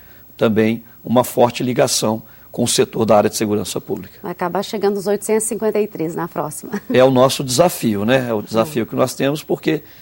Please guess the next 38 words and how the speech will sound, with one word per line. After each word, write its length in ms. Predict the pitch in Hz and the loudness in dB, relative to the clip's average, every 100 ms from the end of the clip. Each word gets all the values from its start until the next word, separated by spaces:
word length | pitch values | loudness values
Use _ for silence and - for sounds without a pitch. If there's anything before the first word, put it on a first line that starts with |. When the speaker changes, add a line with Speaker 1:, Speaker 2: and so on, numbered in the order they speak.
| - | -20
Speaker 1:
restou 380 | - 127 - 143 | 2 4 6 4
apenas 340 | 131 143 139 113 | 4 4 0 2
nove 340 | 127 151 135 | 4 4 4
municípios 540 | 127 110 - 135 - - - _ _ | -2 -2 -2 -2 -4 -14 -20 _ _
para 160 | 120 127 | 2 2
que 80 | 131 | 0
a 60 | |
gente 200 | 120 - | -4 -6
fosse 480 | - 120 117 - 139 - _ _ | -6 -4 -2 -4 -8 -12 _ _
votado, 600 | - 113 110 110 113 117 - - _ _ | 0 2 4 6 4 4 -6 -20 _ _
eh, 80 | 107 | -2
na 160 | 113 123 | 0 2
totalidade. 720 | 120 110 104 87 - - - - - - | 0 0 -2 -6 -12 -16 -20 -20 -20 -16
Speaker 2:
O 60 | |
senhor 120 | - | -8
sabe, 180 | 247 247 | -6 -4
o 20 | |
senhor, 160 | 254 - - | -6 -8 -6
a 40 | |
gente 140 | 220 226 | -6 0
sabe 200 | 220 202 | 0 0
que 60 | |
o 20 | |
senhor 100 | 214 | -2
é 40 | 190 | 0
autor 300 | 175 - 202 | 0 -2 -4
de 80 | 185 | -4
várias 320 | 196 196 - | -4 -4 -6
propostas 680 | 190 - 208 208 208 185 175 | -8 2 6 6 4 -6 -4
de 80 | |
emenda 260 | 185 180 175 | -2 -2 -4
à 40 | 170 | -8
Constituição, 600 | 180 - 165 - 165 165 | -12 -12 -16 -10 -8 -6
projetos 640 | 196 185 185 190 190 - - - | 0 0 2 2 2 -4 -20 -10
aprovados 580 | 185 196 190 175 190 180 | -6 -2 -2 2 0 0
aqui 140 | 175 | -6
na 80 | 175 | -8
Assembleia 480 | 170 202 190 214 | -4 -4 2 2